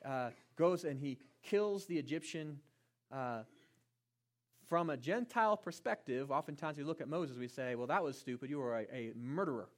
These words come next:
right? Because he was. He broke the law and he killed somebody. He didn't have the right to kill. So we look at him and say,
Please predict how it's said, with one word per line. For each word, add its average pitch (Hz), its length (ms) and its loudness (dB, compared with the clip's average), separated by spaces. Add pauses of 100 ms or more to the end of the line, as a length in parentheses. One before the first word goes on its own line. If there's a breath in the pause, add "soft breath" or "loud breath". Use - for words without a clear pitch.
(240)
right? 139 240 0 (380 soft breath)
Because 131 240 -2
he 135 60 2
was. 135 240 4
He 117 80 -8
broke 127 280 -2
the 127 80 0
law 117 200 4
and 127 80 2
he 120 60 -4
killed 160 260 -4
somebody. 107 240 -6
He 113 40 -2
didn't 120 120 -2
have - 0 -
the 120 80 0
right 127 160 0
to 131 80 -6
kill. 147 200 -2
So - 80 -10
we 120 80 -4
look 185 160 0
at 131 60 -6
him 113 60 -6
and 110 80 -10
say, 110 140 -6